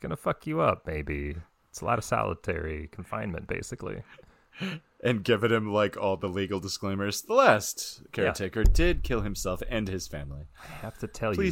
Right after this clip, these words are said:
Speaker 1: you
Speaker 2: sign
Speaker 1: this
Speaker 2: here.
Speaker 1: by law.
Speaker 2: Yes.
Speaker 1: Right.
Speaker 2: It's just like the lead in the paint.
Speaker 1: <laughs> Yeah, exactly.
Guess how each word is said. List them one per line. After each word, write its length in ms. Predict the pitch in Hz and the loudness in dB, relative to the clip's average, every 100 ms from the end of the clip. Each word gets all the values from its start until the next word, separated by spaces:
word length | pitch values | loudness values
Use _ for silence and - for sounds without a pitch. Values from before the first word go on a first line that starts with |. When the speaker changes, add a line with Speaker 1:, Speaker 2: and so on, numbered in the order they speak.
| - | 2
Speaker 1:
you 40 | |
Speaker 2:
sign 100 | 107 | 0
Speaker 1:
this 180 | 90 73 | 0 -4
Speaker 2:
here. 100 | 69 73 | -6 -6
Speaker 1:
by 120 | 85 | -4
law. 160 | 98 | -2
Speaker 2:
Yes. 420 | 127 90 90 - - _ | -2 0 0 -2 -4 _
Speaker 1:
Right. 240 | 80 73 95 | -6 -4 -4
Speaker 2:
It's 120 | - | 0
just 180 | 143 151 | 4 6
like 180 | 139 | 6
the 80 | - | 4
lead 220 | 98 104 | 4 4
in 100 | 101 | 2
the 80 | 95 | 0
paint. 360 | - 90 87 - | -4 -6 -8 -12
Speaker 1:
<laughs> 960 | - - - - _ _ _ _ _ - | -16 -20 -20 -20 _ _ _ _ _ -6
Yeah, 260 | 90 - - - - | -4 -4 -8 -14 -12
exactly. 400 | - - - | -10 -10 -12